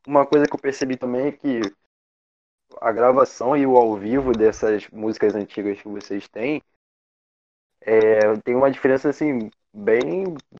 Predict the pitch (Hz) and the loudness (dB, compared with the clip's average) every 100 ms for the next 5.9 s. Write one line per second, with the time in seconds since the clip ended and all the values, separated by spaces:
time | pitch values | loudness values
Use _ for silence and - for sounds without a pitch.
0 | _ - - 131 - 285 254 _ _ _ | _ -18 -10 -10 -8 -10 -10 _ _ _
1 | _ _ _ - 165 175 180 - 170 180 | _ _ _ -4 -2 0 0 4 4 4
2 | 151 170 160 156 151 113 135 135 - 107 | 2 0 2 2 2 2 0 2 0 0
3 | 113 117 131 151 - 151 131 117 123 127 | 0 0 -2 -2 -4 0 2 4 4 4
4 | 120 131 135 117 101 101 90 - 107 - | 0 0 -2 -2 -12 -14 -14 -10 -10 -6
5 | 104 113 101 95 92 - 92 101 90 | -2 0 0 -2 -8 -10 -8 -6 -8